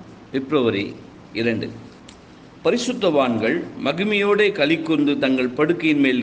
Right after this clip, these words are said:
கம்பீரிப்பார்கள். சங்கீதம் நூற்றி நாற்பத்தி ஒன்பது ஐந்து. இந்த காலத்தில் பரிசுத்தவான்கள் தேவனை புகழ்ந்து பாடும்போது அவர்கள் தங்கள் படுக்கையில்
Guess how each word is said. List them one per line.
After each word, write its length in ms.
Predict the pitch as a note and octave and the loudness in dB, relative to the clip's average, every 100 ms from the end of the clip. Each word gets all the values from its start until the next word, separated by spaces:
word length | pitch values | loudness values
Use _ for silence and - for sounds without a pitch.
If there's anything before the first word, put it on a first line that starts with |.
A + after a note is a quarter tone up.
| A2 | 0
கம்பீரிப்பார்கள். 880 | B2 C3 C3 A2+ A2 G2+ F#2+ G#2+ E2+ - - - | 2 4 2 0 0 0 0 -2 -2 -8 -14 -4
சங்கீதம் 400 | B2 A#2+ A2 G#2+ | 0 0 0 0
நூற்றி 260 | C3+ - A#2 | 0 -2 -4
நாற்பத்தி 480 | A2+ B2 B2 A2+ G#2+ A#2+ | -2 -4 -4 -6 -4 -2
ஒன்பது 340 | D3 G2+ G2 D3+ - - - | 0 -2 -4 -6 -10 -16 -6
ஐந்து. 360 | G#2+ A2 - - - - - - - - - | -4 -2 -6 -10 -16 -20 -20 -20 -20 -14 -6
இந்த 200 | E3+ F#3+ | -2 -2
காலத்தில் 600 | F#3+ A3+ A#3 A3 F3+ F3+ | 0 0 0 -2 -4 -2
பரிசுத்தவான்கள் 800 | F#3 - F#3 F3 D3+ D3 C#3+ B2 | -2 -2 0 0 2 2 0 2
தேவனை 400 | D3+ E3 E3 C#3+ | 2 2 2 0
புகழ்ந்து 440 | C#3 C#3+ D#3+ D#3 D#3 | 0 0 0 0 -2
பாடும்போது 560 | C#3 C3 B2+ D3 E3+ B2 - - - - - | -2 0 2 2 2 0 -4 -10 -20 -20 -4
அவர்கள் 400 | D3+ G3+ A3 G3 | 0 0 -2 0
தங்கள் 280 | E3+ D3+ C3+ | 2 2 2
படுக்கையில் 460 | F3+ F#3 G3+ F3+ | 0 0 -2 0